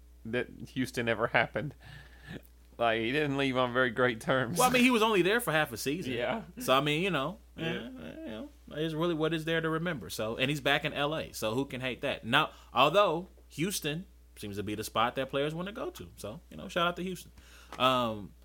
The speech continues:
Speaker 2: but yeah, so that was the first big domino. Second big domino was the shocker. To me, the, one of the, the big, the shock of free agency, Paul George getting traded to O K C,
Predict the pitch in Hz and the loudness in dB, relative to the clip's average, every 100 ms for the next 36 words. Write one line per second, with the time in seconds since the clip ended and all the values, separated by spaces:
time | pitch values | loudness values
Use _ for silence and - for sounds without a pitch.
0 | - - - - - - 208 202 139 151 | -20 -20 -20 -20 -6 4 6 6 2 2
1 | 165 190 165 - 151 135 143 139 131 135 | 4 2 0 0 -2 0 -2 0 0 0
2 | 131 - 170 156 143 120 131 131 127 123 | -2 0 0 0 -2 0 0 0 -2 -2
3 | 123 107 110 120 120 120 120 117 - - | -2 -2 -4 -2 0 0 -4 -6 -12 -14
4 | 101 110 101 127 123 165 107 107 - 120 | -6 -2 2 6 4 4 -4 -8 -6 -2
5 | 135 131 123 123 113 95 104 98 117 135 | 0 0 0 0 -2 -6 -8 -2 0 0
6 | 143 85 95 117 180 196 - 117 113 110 | -2 -10 -4 2 4 4 2 2 0 -2
7 | 107 - 107 107 107 117 113 - 131 131 | -4 -2 -2 -2 -2 -6 -4 2 2 2
8 | 127 123 117 117 120 117 113 123 113 113 | -2 -4 -4 -6 -4 -4 -4 -4 -2 -4
9 | 117 104 - 151 147 143 | -4 -4 -2 0 -2 -2